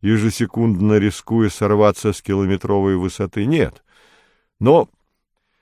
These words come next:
приходилось ли вам взбираться на огромную кучу зерна?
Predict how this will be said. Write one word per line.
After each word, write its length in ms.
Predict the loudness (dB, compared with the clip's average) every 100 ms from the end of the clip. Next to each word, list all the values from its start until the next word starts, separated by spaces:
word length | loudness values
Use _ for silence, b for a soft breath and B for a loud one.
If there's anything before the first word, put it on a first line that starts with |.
| _
приходилось 720 | -8 -6 -4 -2 0 0 0
ли 80 | 2
вам 260 | 4 4 2
взбираться 800 | -2 0 2 2 0 0 0 -2 _ _ _ _ _ -4
на 260 | -2 -2 -2
огромную 800 | -4 0 2 4 4 4 4 2
кучу 540 | 0 -2 -2 0 0 2
зерна? 720 | 4 4 4 2 0 -6